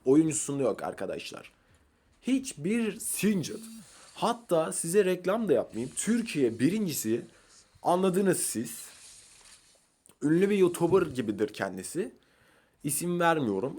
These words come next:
asla sistemimiz gereksinimi olarak. O adam bile bunu bilmiyor arkadaşlar. Hepiniz benden göreceksiniz. Bakın. Baba alasının alası. Kristal zırh. Morelle Mikon. Çivili zırh. Riley ve o item.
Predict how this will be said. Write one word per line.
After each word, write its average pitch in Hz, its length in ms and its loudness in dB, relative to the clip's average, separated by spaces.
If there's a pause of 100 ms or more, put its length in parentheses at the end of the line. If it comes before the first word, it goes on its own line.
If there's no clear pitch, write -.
asla 120 400 -4
sistemimiz 131 500 -2
gereksinimi 117 560 2
olarak. 101 480 -4 (440)
O 170 140 6
adam 220 280 2
bile 185 420 2 (100)
bunu 143 440 0
bilmiyor 123 400 2
arkadaşlar. - 840 -6 (340)
Hepiniz 202 560 2
benden 147 360 2
göreceksiniz. 87 800 -4
Bakın. 175 340 -4 (600)
Baba 160 260 2
alasının 165 840 2
alası. 123 600 2 (200)
Kristal 156 640 2
zırh. 131 320 2 (640)
Morelle 156 480 4
Mikon. 147 520 -6
Çivili 156 440 0
zırh. 120 360 -2
Riley 147 600 0
ve 135 200 4
o 113 220 4
item. - 240 -6